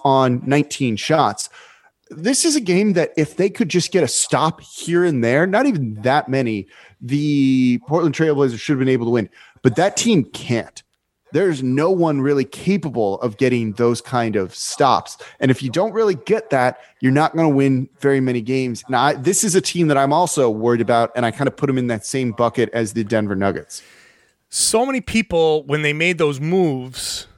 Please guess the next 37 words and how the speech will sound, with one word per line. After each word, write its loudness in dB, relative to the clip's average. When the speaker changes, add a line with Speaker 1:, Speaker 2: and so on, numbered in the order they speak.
Speaker 2:
were 2
like, 2
I 2
mean, -6
I -8
forget 0
who 4
it 2
was. 2
Speaker 1:
Oh, 0
Speaker 2:
Oh. -
Speaker 1:
I, 2
I 2
liked -2
it. 2
Like, 0
I 0
thought, 0
like, 0
"Oh, 2
look -2
at 2
all 2
the -2
wing -2
depth -2
they -2
have -4
and -6
everything." -6
Speaker 2:
Yeah, 2
Speaker 1:
And 2
it's -4
Speaker 2:
but 2
Speaker 1:
like, 0
"Oh, 2
yeah, 2